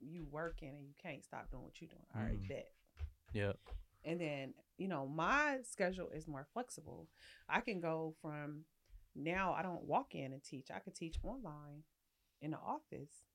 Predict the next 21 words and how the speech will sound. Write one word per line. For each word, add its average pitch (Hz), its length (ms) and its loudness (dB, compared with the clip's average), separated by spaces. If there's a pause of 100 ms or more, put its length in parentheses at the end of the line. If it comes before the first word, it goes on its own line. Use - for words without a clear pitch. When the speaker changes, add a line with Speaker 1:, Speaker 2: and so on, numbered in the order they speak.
(480)
Speaker 1:
at 160 80 -6
the 170 80 -6
restaurant. - 320 -6
Speaker 2:
Right. 101 280 0 (320)
Speaker 1:
You 165 100 -4
know 170 80 -2
what 160 60 -2
I'm 165 40 -4
saying? 180 400 -10
Speaker 2:
Off 104 220 4
Zoom 101 320 2
or 98 60 2
something. 98 380 0 (120)
Yeah. 98 140 0
Speaker 1:
You 185 100 4
know 175 80 2
what 170 80 2
I 170 60 0
mean? 170 280 0
With, 165 300 2
with, 170 320 -2